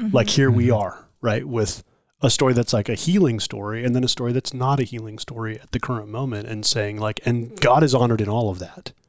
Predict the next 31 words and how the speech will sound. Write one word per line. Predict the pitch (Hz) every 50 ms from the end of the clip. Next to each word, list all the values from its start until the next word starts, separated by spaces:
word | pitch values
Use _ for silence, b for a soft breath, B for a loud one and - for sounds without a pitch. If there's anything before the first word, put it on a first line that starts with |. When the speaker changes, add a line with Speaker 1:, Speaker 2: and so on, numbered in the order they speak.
| _ _ _ _ _ _ _ _ _ _
Speaker 2:
And | - 127 117 110 107 101 98 - - _ _ _ _ _ _ _ _
the | - 110 123 113
work | 104 107 104 120 143 156 139 - -
of | 113 104 117 131 117 - - - -
<laughs> |
prayer, | - - - 120 107 113 113 113 117
faith, | - - - 123 113 110 110 - -
obedience | - 110 104 110 120 113 110 107 101 98 95 - - - - _ _ _ _ _ _ _ _ -
goes | 143 139 131 120 120 110
on | 123 127 117 107 95 101 104
and | 98 107 107
goes | 110 104 107 104
forward | - - - 131 131 123 117 107 104 110
in | 104
the | 104
midst | 110 131 139 - -
of | 131 113
all | 107 107 101 101
of | 101
that. | 104 104 101 104 101 - _ _ _ _ _ _ _ _ _ _ _ _ _
Um, | - 107 101 101 98 101 -
and | 143 113 107 110
that's, | 123 120 131 - - - - -
that's | 147 120 127 139 -
kinda | - 151 139
what | 123 123 120
I |
wanna | 110 117 113 110 104
bring | 110 113 107 104
to | 107
bear | 98 104 107 107 104 104 101